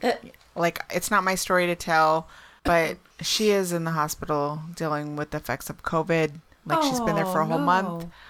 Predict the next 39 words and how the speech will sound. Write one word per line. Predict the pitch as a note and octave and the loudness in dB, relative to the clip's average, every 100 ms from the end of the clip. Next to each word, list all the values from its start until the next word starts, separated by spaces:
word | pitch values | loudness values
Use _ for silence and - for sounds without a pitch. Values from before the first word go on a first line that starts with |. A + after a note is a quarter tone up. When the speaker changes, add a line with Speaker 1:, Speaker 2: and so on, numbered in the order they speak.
| - - _ | -20 -20 _
Speaker 2:
So, | - F#3 E3+ E3 D#3 | -4 2 4 4 2
like, | D#3+ D#3+ | -2 -4
if | E3+ | -6
you | F3+ | -2
guys | F#3 F3+ | 0 0
wanna | F3+ E3+ E3 E3 _ _ _ _ _ | 0 0 0 -2 _ _ _ _ _
put | - F3+ | -6 -6
some | E3 | -6
prayers | - - F#3 - F#3 | -2 2 2 0 0
out | E3+ D#3+ | 0 0
there, | E3 E3 E3 D#3 | 2 2 2 -2
like, | - D#3 - | -4 -4 0
whatever, | F3+ G3 G#3 G#3 - | 2 4 4 2 0
whatever | - F3 F#3+ F#3+ G3 | -4 -2 0 0 0
you | F#3 | -2
do, | C3 A#2 D3 - | -2 -4 -6 -6
good | F3 | -6
vibes, | F3 F3 F3 - - | 0 0 0 -4 -6
prayers, | F3+ E3 D#3 - - - - | -2 -2 0 -2 -6 -18 -8
whatever | E3+ E3+ E3 E3+ | -2 -2 0 -2
is | D#3+ | -2
your | D#3+ | -8
thing, | - C#3 C#3+ E3 - - - F3+ | -4 -4 -4 -6 -12 -20 -20 -18
Speaker 1:
Mm. | - F3 D#3+ | -18 -14 -8
Speaker 2:
like, | D#3 D3 - - - | -6 -8 -12 -18 -16
it, | F3 - - - - | -18 -20 -20 -20 -12
I | D#3 | -10
think | E3 E3 | -8 -10
it's | C#3 - | -10 -8
all | C3+ C3+ C3+ _ _ _ _ - | -6 -6 -8 _ _ _ _ -8
comes | - D3+ | -8 -4
out | C#3 - | -6 -6
the | - | -8
same | - C3+ | -6 -6
in | C3+ | -6
the | C3+ | -4
wash. | C3+ C3+ D#3 - - | -2 -2 -4 -6 -2
Speaker 1:
Hey, | A3+ | -2
prayer, | F#3+ - F3+ F#3 | -2 -2 -2 -2